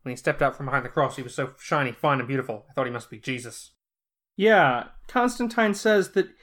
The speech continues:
Speaker 2: he wanted to be close to him, to soak up his strength, his cleanness, and that he knew if he could, that would make his father love him.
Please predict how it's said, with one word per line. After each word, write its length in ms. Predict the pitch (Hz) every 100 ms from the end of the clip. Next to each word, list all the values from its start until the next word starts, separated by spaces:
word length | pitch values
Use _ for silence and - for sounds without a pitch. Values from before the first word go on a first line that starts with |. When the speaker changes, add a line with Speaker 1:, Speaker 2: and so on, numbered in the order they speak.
| _
Speaker 2:
he 140 | _ 190
wanted 240 | 208 226
to 80 | 220
be 100 | 180
close 480 | - - 202 214 -
to 160 | - 127
him, 220 | 101 101 - _ _
to 100 | -
soak 460 | - - - 214 220
up 220 | 220 214
his 200 | 170 143
strength, 640 | - - 208 180 135 - - -
his 180 | 160 139
cleanness, 1120 | - - - 240 240 214 147 101 - - - _ _ _ _ _ _ -
and 200 | 175 160
that 160 | 156 151 -
he 120 | - 175
knew 200 | 190 185
if 100 | 147
he 100 | 156
could, 440 | - 269 208 147
that 160 | 160 175
would 120 | 156
make 140 | 151
his 140 | 156 143
father 380 | - 131 131 135
love 220 | 165 175
him. 200 | 104 -